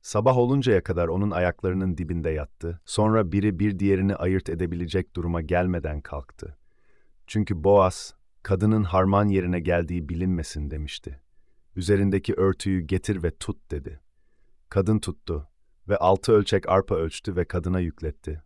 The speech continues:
Sonra kente gitti. Kaynanasının yanına gelince, "Nasıl geçti kızım?" dedi. Adamın kendisi için yaptığı her şeyi ona anlattı.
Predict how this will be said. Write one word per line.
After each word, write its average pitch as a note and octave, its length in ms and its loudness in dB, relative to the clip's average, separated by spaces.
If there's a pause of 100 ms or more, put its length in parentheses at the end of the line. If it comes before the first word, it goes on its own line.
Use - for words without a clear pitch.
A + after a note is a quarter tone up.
Sonra F#2+ 340 -4
kente E2+ 360 -4
gitti. - 440 -12 (600)
Kaynanasının G2+ 580 2
yanına F#2 360 2
gelince, F2+ 580 -2 (100)
"Nasıl G2+ 300 -2
geçti F2 320 -4
kızım?" D2 340 -8
dedi. C#2+ 300 -12 (680)
Adamın G2 300 2
kendisi F#2+ 400 0
için F#2 180 -4
yaptığı F2 340 0
her F2+ 180 2
şeyi E2+ 260 -2
ona E2 260 -4
anlattı. D2 520 -8